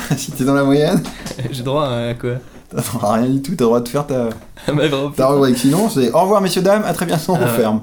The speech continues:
Speaker 2: Ah bah putain.
Speaker 1: Ok. Euh, bon, les autres, c'est un peu des sous-fifres, hein, t'as vu, c'était un peu des, des, voilà. Donc là, c'est, le type dont je vais te parler, c'est un X-Men.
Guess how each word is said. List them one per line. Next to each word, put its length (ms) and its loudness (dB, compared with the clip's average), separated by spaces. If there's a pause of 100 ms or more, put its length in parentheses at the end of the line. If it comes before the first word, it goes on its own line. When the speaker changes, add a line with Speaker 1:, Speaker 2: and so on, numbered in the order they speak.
Speaker 2:
Ah 120 0
bah 140 0
putain. 200 -8
Speaker 1:
Ok. 160 0 (720)
Euh, 540 2
bon, 160 2
les 140 2
autres, 140 2
c'est 60 0
un 60 0
peu 120 -2
des 80 0
sous-fifres, 440 -4
hein, 80 -6
t'as 100 -6
vu, 100 -4
c'était 220 -12
un 80 -4
peu 140 -10
des, 240 -8
des, 160 -10 (240)
voilà. 340 -2 (280)
Donc 140 -2
là, 320 -2 (320)
c'est, 220 -16
le 140 0
type 160 -4
dont 80 2
je 60 0
vais 60 2
te 60 -8
parler, 160 0
c'est 120 -4
un 40 0
X-Men. 360 -4